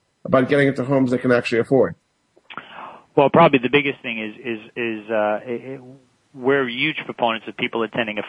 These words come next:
Speaker 2: first-time home buyer seminar, uh, put on by a nonprofit housing counseling agency. They're all over the country. They're in your neighborhood. And it's, uh,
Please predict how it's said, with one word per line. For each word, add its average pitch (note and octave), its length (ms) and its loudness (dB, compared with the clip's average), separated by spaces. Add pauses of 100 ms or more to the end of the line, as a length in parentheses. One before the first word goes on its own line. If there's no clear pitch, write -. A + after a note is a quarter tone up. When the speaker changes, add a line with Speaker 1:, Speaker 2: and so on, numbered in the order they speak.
Speaker 2:
first-time A2+ 420 -2
home A2+ 300 -4
buyer G#2+ 260 4 (120)
seminar, G#2 440 -4 (280)
uh, G#2 160 2
put - 120 -12
on A2 120 2
by G#2 140 4
a G#2 40 0
nonprofit G#2+ 600 2
housing G#2 400 2
counseling G#2+ 400 -4
agency. G#2+ 500 -2 (400)
They're D3 180 8
all C3+ 140 4
over A2+ 120 -2
the G#2+ 80 -10
country. A#2+ 420 -4 (160)
They're A#2+ 160 2
in C3 80 -2
your A#2 120 -6
neighborhood. A2+ 440 0 (540)
And A#2 160 -4
it's, A2 180 -6
uh, G#2 220 4